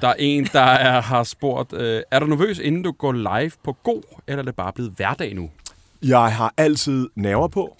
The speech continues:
Speaker 2: En
Speaker 1: Mm.
Speaker 2: lille smule adrenalin, hvis det er en stor sag, en stor person, øh, noget lidt større på spil.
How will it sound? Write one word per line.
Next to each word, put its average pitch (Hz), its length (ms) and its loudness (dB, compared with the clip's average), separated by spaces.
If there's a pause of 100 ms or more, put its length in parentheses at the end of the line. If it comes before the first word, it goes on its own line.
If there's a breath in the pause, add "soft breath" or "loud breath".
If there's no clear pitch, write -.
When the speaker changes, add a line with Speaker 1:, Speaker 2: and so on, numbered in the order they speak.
(120)
Speaker 2:
En 127 100 -2
Speaker 1:
Mm. 143 60 2
Speaker 2:
lille 190 200 0
smule 160 280 0
adrenalin, 127 440 0
hvis 110 220 -4
det 120 160 -4 (140)
er 104 400 -2 (100)
en 92 320 -4
stor 113 460 -6
sag, 139 580 -2
en 98 60 -10
stor 104 260 -6
person, 131 840 -2
øh, 95 100 -8
noget 101 380 -2 (100)
lidt 98 180 -8
større 104 260 0
på - 100 -12
spil. - 720 -2